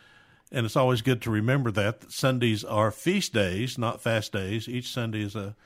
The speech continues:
is a commemoration of the resurrection of Christ, being a little Easter, as it were.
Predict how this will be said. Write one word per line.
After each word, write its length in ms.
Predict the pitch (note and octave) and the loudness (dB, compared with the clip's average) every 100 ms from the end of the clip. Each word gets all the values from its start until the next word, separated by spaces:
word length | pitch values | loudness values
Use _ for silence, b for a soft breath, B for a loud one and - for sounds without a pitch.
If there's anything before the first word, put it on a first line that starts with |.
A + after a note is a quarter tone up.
| b b - | b b -8
is 200 | A#2+ A2+ | -6 -4
a 40 | |
commemoration 680 | G#2+ A#2 A#2 A2 A#2 G#2+ A2+ | -4 -2 -2 -2 -4 -4 -6
of 60 | F#2+ | -4
the 60 | |
resurrection 640 | G2+ A2 F#2+ A2 G#2+ - F#2 | -2 -2 -2 -6 -6 -8 -8
of 80 | |
Christ, 460 | - G#2 G2+ A#2+ - | -6 -4 -4 -6 -6
being 240 | A2 G#2+ | -4 -4
a 40 | G2+ | -2
little 240 | G#2+ G#2 C3+ | -4 -4 -4
Easter, 380 | B2 - G#2 | -4 -4 -6
as 120 | G2 - | -6 -8
it 100 | G#2+ | -8
were. 300 | F#2+ G#2 | -6 -6